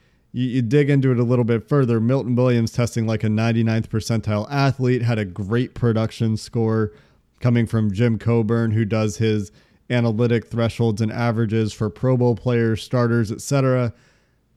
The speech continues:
He's got a, a great pass rush win rate in college, the highest pass rush win rate of any defensive tackle that we graded for this class. And that's coming from P F F, the highest true pass rushing grade,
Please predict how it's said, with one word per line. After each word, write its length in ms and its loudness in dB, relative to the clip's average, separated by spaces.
He's 220 -2
got 180 0
a, 240 -2
a 140 -2
great 600 0
pass 420 -2
rush 420 -2
win 320 2
rate 200 2
in 100 -2
college, 380 0
the 160 0
highest 520 0
pass 380 -2
rush 260 -2
win 220 0
rate 240 0
of 220 -4
any 380 0
defensive 500 -2
tackle 460 0
that 160 0
we 240 2
graded 540 0
for 220 2
this 260 2
class. 500 -2
And 100 -4
that's 220 -2
coming 240 0
from 240 -2
P 180 2
F 220 0
F, 220 -2
the 100 -4
highest 420 0
true 300 2
pass 400 -2
rushing 380 -2
grade, 440 0